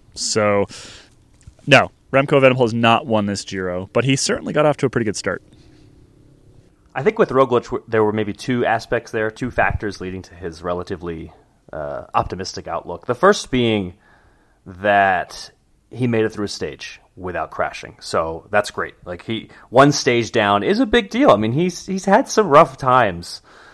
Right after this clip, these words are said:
Speaker 2: uh, here and there. And, and so, yeah, he, he's gotten one down. And then two, I think it's the numbers is, is, it's more so in a T T than really anywhere else.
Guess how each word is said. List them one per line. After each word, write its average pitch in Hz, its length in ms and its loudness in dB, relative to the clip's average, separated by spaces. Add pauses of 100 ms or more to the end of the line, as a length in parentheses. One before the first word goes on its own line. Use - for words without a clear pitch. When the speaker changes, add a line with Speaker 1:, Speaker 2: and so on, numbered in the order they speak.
(140)
Speaker 2:
uh, 95 340 2
here 107 220 2
and 95 120 0
there. 92 260 2
And, 143 180 -2
and 143 160 -2
so, 156 140 4
yeah, 175 200 4
he, 139 220 -8
he's 147 260 -6
gotten 151 300 4
one 131 260 2
down. 131 320 -6 (540)
And 139 180 2
then 147 200 6
two, 165 280 8
I 131 80 10
think 143 220 -4
it's - 160 0
the 120 100 -4
numbers 107 400 2
is, 87 160 -10
is, 107 220 -6 (140)
it's - 300 -10
more 139 240 2
so 175 200 4
in 147 60 4
a 131 40 2
T - 160 -2
T 139 120 0
than 104 200 -2
really 107 220 2
anywhere 98 300 0
else. 95 480 0